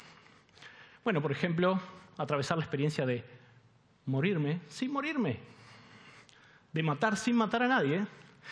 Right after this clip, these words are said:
Es muy gracioso explicarle a un marciano que uno va al cine, paga doscientos pesos por ver en tres D una película que lo va a hacer sufrir sin parar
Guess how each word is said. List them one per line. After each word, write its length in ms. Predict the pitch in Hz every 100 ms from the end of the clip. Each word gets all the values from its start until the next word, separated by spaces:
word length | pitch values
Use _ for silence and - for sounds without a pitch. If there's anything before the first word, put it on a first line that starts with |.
| - - -
Es 120 | -
muy 120 | 214
gracioso 420 | 208 - 269 -
explicarle 800 | 214 - 147 135 202 160 151 196 277 269 - - -
a 60 | 143
un 120 | 156
marciano 600 | 143 - 208 165 151 185 - - - -
que 80 | -
uno 160 | 214 196
va 280 | 160 220 254
al 180 | 185
cine, 560 | - - 277 160 190 226 - - - - - _ _ - - - _
paga 180 | - 208
doscientos 520 | 165 - 247 262 254
pesos 420 | - 302 254 - 160
por 160 | 151
ver 120 | 160 202
en 160 | 196
tres 220 | 202 208
D 200 | 202 220
una 220 | 165 196 190
película 380 | 160 170 185
que 80 | 156
lo 100 | 143
va 160 | 147 170
a 40 |
hacer 260 | 151 202 180
sufrir 600 | - 151 - 240 240 208
sin 320 | - - 240
parar 540 | 202 185 208 151 190